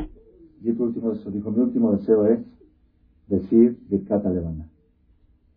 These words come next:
La bendición de la luna, del uno al, del siete al quince se dice la verajá de la luna. Y él, eh, estaba en esas fechas y él no había dicho el Birkat Levana. "Quiero decir Birkat Levana antes de morir".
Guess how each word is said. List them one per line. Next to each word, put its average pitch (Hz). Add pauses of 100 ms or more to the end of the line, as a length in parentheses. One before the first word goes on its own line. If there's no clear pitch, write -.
(340)
La 98
bendición 98
de 113
la 107
luna, 113 (680)
del 95
uno 113
al, 101
del 98
siete 120
al 113
quince 117
se 104
dice 101
la 98
verajá 92
de 101
la 104
luna. 117 (360)
Y 101
él, 113
eh, 95 (100)
estaba 110
en 110
esas 113
fechas 107
y 107
él 101
no 104
había 98
dicho 92
el 85
Birkat -
Levana. 101
"Quiero 127
decir 117
Birkat 117
Levana 110
antes 104
de 104
morir". 104